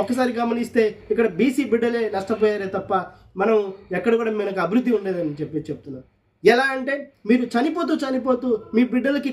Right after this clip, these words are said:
కత్తులు గొడ్డలను వాళ్ళకి వారసత్వంగా ఇచ్చిపోతున్నారే తప్ప, కుట్రలు వారసత్వంగా ఇచ్చిపోతున్నారే తప్ప, ఇలాంటి చంపుకునే నరమేధాన్ని వారసత్వంగా ఇచ్చి, ఇస్తున్నారే తప్ప నిజంగా వాళ్ళకి వారసత్వం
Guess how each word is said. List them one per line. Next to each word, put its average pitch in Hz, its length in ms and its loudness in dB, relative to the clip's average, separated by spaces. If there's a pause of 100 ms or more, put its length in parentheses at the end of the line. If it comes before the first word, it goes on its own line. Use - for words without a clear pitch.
కత్తులు 285 380 0
గొడ్డలను 262 540 0 (260)
వాళ్ళకి 226 300 0
వారసత్వంగా 285 680 0
ఇచ్చిపోతున్నారే 226 720 0
తప్ప, 202 160 -4 (420)
కుట్రలు 330 380 0 (580)
వారసత్వంగా 254 500 0
ఇచ్చిపోతున్నారే 214 540 -2
తప్ప, 190 120 -6 (480)
ఇలాంటి 262 340 2
చంపుకునే 285 400 2 (200)
నరమేధాన్ని 311 580 2
వారసత్వంగా 254 580 0
ఇచ్చి, - 160 -8 (200)
ఇస్తున్నారే 220 400 0
తప్ప 202 140 -4 (360)
నిజంగా 254 320 2
వాళ్ళకి 214 320 0
వారసత్వం 254 520 0